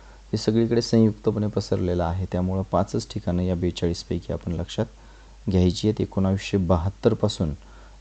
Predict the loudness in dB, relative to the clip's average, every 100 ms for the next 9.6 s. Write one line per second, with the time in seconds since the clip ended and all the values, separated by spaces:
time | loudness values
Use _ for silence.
0 | 2 6 6 4 2 0 0 0 2 2
1 | 4 4 2 0 0 0 0 0 -2 -2
2 | 0 2 2 -2 -2 -4 -4 -6 -6 -4
3 | -4 -6 -20 -20 -20 -20 -20 -20 -20 -20
4 | -20 -6 2 2 2 -6 -20 -20 -20 -4
5 | 2 6 6 6 0 -8 -20 -10 0 6
6 | 6 6 4 0 -4 -8 -4 -2 -2 -4
7 | 0 4 4 2 0 -2 -2 -4 0 2
8 | 2 2 -2 -4 -6 -2 0 0 0 -2
9 | -2 -4 -4 -4 -2 -2